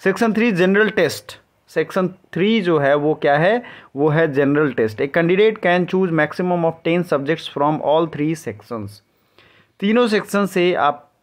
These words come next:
ज़्यादा से ज़्यादा दस सब्जेक्ट चूज़ कर सकते हो। मतलब मान लो आपने, अ, एक बैकअप के तौर पे पॉलिटिकल साइंस, ज्योग्राफी, इकोनॉमिक्स, ये चार पांच सब्जेक्ट ले लिए और एक लैंग्वेज तो ऐसे भी हो गया और एक जनरल टेस्ट आपका हो गया। तो कितने हो गए आपके?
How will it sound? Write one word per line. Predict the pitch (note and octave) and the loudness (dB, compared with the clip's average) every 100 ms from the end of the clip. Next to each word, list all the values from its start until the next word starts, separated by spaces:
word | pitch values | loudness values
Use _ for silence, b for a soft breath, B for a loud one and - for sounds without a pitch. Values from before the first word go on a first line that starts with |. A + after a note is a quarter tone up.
| - | -8
ज़्यादा | C3+ F3 G3 | 0 2 2
से | G3+ F#3 | 0 0
ज़्यादा | C#3 A#2+ A2+ C3+ E3 | 2 2 2 0 0
दस | C3+ F3+ G3+ - - | -2 0 0 -4 -6
सब्जेक्ट | D3+ D3+ F3+ - | -4 -2 -4 -2
चूज़ | C3+ | -4
कर | A#2 A#2 | -4 -6
सकते | A#2 D#3 | -2 -2
हो। | |
मतलब | G3 F#3+ G3+ | -2 0 0
मान | F3 F3 | 2 2
लो | F#3 F3+ | 2 4
आपने, | D3 C3+ D#3 D3+ D3 B B B B | 2 2 0 0 -2 B B B B
अ, | C#3+ C#3+ C#3+ | 2 4 2
एक | D3+ C3+ | 0 0
बैकअप | C#3+ C#3+ D#3+ D#3+ | 0 0 0 -2
के | |
तौर | D3 D3 C3+ | 0 0 2
पे | D#3 D3 | 0 0
पॉलिटिकल | - C#3+ C#3+ D3+ D3+ | 0 -2 0 0 0
साइंस, | D3+ C#3 D3 | 0 0 0
ज्योग्राफी, | C#3 C#3 C#3+ D#3 - D3 D3 | 0 0 2 0 -2 -2 -2
इकोनॉमिक्स, | C3 D3 D#3 D#3+ D3 D3 - - F#3+ | 0 0 0 2 0 -2 -6 -14 -4
ये | A3+ | -2
चार | - F#3+ | 0 0
पांच | F3+ G3 F#3+ | 2 0 -2
सब्जेक्ट | E3 E3 E3 | -2 -2 0
ले | E3 | 0
लिए | F3 A3 | 0 0
और | G3+ D#3+ | 2 2
एक | C#3+ | 0
लैंग्वेज | C#3+ C#3 D#3+ D#3+ | 0 2 0 0
तो | D3 | 0
ऐसे | D3+ G3+ | 2 0
भी | G3 | 2
हो | F#3+ | 0
गया | F#3 F#3 | 2 2
और | E3 | 2
एक | D#3 | 0
जनरल | C3+ C3+ C3+ | 0 0 0
टेस्ट | D3 D#3 - | -2 -4 -2
आपका | E3 - - G3+ A3+ B B B B B C#3+ | -4 -2 0 0 0 B B B B B -2
हो | C#3 | 0
गया। | B2 B2 B2+ F#2+ - _ _ _ _ _ _ _ - D3 | 2 2 2 0 -6 _ _ _ _ _ _ _ -20 -8
तो | D#3 | -4
कितने | E3 F#3 | -2 0
हो | F#3+ | 2
गए | F#3+ G3+ | 4 4
आपके? | F3+ F3+ A3+ | 2 2 0